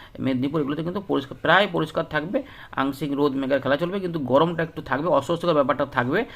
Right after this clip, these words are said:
এর পাশাপাশি আমরা দেখতে পাচ্ছি দুপুরের পর থেকে একটা মেঘ, যেটা দেখালাম যে বজ্র বিদ্যুৎ, সেটাই কিন্তু বৃষ্টি আকারে এইভাবে যেতে পারে এইরকমভাবে। যেটা দেখুন একদম বীরভূমের উপর দিয়ে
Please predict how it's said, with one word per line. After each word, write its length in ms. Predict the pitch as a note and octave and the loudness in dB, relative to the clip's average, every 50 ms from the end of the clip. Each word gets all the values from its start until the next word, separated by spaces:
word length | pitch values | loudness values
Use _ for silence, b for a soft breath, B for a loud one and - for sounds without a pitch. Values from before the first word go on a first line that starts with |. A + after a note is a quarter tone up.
| B B B B | B B B B
এর 140 | - F3+ F3 | 0 0 2
পাশাপাশি 480 | D#3+ D3+ C3 D#3 C#3+ C#3+ D3 - G#3 | 2 2 2 2 0 -2 -2 0 2
আমরা 140 | F#3 D3+ D3 | 2 2 2
দেখতে 200 | C#3+ C#3 C3 B2 | 0 -2 -4 -2
পাচ্ছি 160 | E3 E3 E3 | -4 -4 -4
দুপুরের 440 | C#3+ B2 D3 D#3+ D#3+ - G#3 G#3 G3+ | -4 -4 -6 -6 -2 0 0 0 0
পর 160 | D#3+ D#3+ C#3+ | 0 -2 -2
থেকে 340 | C3+ - - C#3+ E3+ A3 A#3+ A#3 B B B B B | -2 -4 -6 -4 -2 -2 -2 -2 B B B B B
একটা 280 | - - - - G#3 | -10 -6 -2 0 0
মেঘ, 320 | F3 D3 C#3 D3+ E3+ D#3+ B2+ | 0 2 0 0 -2 -2 -2
যেটা 360 | C#3 B2+ C3+ C3+ C3+ - - - - | -2 0 0 0 0 -2 -4 -6 -2
দেখালাম 400 | A#2 C3 D3 D#3+ F3+ D#3+ D3+ C#3 | -2 0 2 4 4 4 4 4
যে 80 | C#3+ | 2
বজ্র 340 | C3 A#2+ C3+ C3+ C3 C3+ C#3+ | 2 4 4 2 2 2 0
বিদ্যুৎ, 320 | C3 C3 C3 C3 D3+ G#3 G#3 - B B B B B | 0 0 0 0 0 -2 -2 -4 B B B B B
সেটাই 300 | - F3 F3+ G3 G3 E3+ | 0 2 2 4 4 2
কিন্তু 260 | D3+ D3 D#3 G3+ F#3+ | 2 0 0 -2 -2
বৃষ্টি 360 | C#3 C#3 C#3 C#3 - - D#3+ | 0 0 -2 -2 -2 -2 0
আকারে 200 | C#3 C3+ E3 G3 | 2 2 2 0
এইভাবে 360 | - - C#3 C3 C3+ C#3 D3 | 0 -2 -2 0 0 0 0
যেতে 240 | C3 E3+ F3+ F3+ F#3+ | 0 -2 0 0 0
পারে 200 | A#2+ A#2 G#2 - - - - - | 0 0 -4 -4 -6 -12 -6 -2
এইরকমভাবে। 640 | - - C3+ A#2 B2 B2 A#2+ A#2+ A#2+ A2+ G#2 G2 G2 G2 B B B B - | 0 0 0 0 0 0 -2 -2 -2 -4 -4 -8 -10 -12 B B B B -4
যেটা 200 | B2+ C3+ C#3+ C#3 | -2 0 0 2
দেখুন 260 | C3 C3+ B2+ C#3 - | 0 0 -2 0 0
একদম 260 | D3+ D3 D3 E3+ D#3+ | 0 0 0 0 0
বীরভূমের 420 | C3 C#3 C#3+ C#3+ C3+ C#3+ D3 D3 C#3 | 2 2 2 2 2 2 0 0 0
উপর 160 | C3 C3+ C#3 | 0 -2 -2
দিয়ে 260 | C3 C3+ F3 G3+ G#3+ | -2 0 0 0 -2